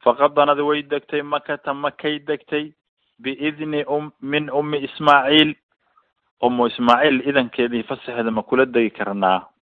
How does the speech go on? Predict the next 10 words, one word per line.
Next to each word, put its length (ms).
Way 100
garanayaan 500
gabadhan 520
keligeeda 800
oo 100
halka 280
wiil 220
wadato 380
cidlada 400
degan, 400